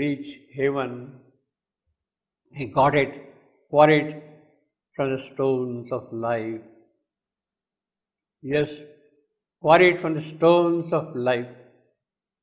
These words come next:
That is how the evolutionary Satyavan has evolved to this point. Quarried from the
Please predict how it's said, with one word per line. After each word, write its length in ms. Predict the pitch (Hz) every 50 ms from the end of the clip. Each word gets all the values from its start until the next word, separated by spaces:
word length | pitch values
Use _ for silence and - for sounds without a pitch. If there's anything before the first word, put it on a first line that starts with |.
| _ _ 131
That 220 | 139 143 151 151
is 220 | 170 165 160 147 -
how 680 | 143 139 147 160 165 170 160 151 147 147 - - - - - - _ _ _ _ _ _ _ _
the 140 | 139 143 147 139 135 147 - 147 143
evolutionary 840 | 139 135 147 160 160 160 160 156 156 - 160 151 147 156 151 147 143 147 143 147 - - - _ _ _ _ _ -
Satyavan 760 | - - 156 - 147 139 156 156 156 151 139 131 127 131 127 - - - - _ _ _ _ _ _ _ _ _
has 160 | - 139 135 135
evolved 800 | - 131 135 131 123 143 160 170 160 156 151 139 127 120 113 110 - - - - - _ _ _ _ _ _ _
to 80 | - 143
this 240 | 117 127 131 131 -
point. 380 | - - 135 117 107 107 110 - - - _ _ _ _ _ _ _ _ _ _ _ _ _ _ _ _ _ _ _ _ _ _ _ _ _ _ _
Quarried 440 | _ 143 165 175 175 170 165 160 160
from 160 | - 151 143
the 180 | 143 143 135 -